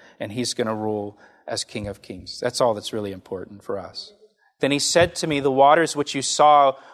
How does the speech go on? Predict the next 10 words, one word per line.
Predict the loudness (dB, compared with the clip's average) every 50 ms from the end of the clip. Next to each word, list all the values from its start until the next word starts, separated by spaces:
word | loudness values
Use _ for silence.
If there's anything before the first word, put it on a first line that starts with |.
| -6 0
where | 2 2 4
the | 4 2
harlot | 4 6 6 6 6 4 2 0
sits | 0 0 0 0 0 -2 -2
are | 0 0 0
peoples, | -2 _ -6 -2 -2 -2 0 0 0 0 0 0 0 -2 2
multitudes, | 4 4 4 4 4 -2 -6 -6 -4 -4 -4 -4 -4 -2
nations, | -2 0 0 0 -2 -2 -2 -2 -2 -2 -4 -6 -10 -12 _ _ _ _ _ _ _ -4
and | -2 -2 -2 -2 -6
tongues. | -10 -6 0 4 4 6 4 4 2 -2 -8 -10 -8 -8 -10 -10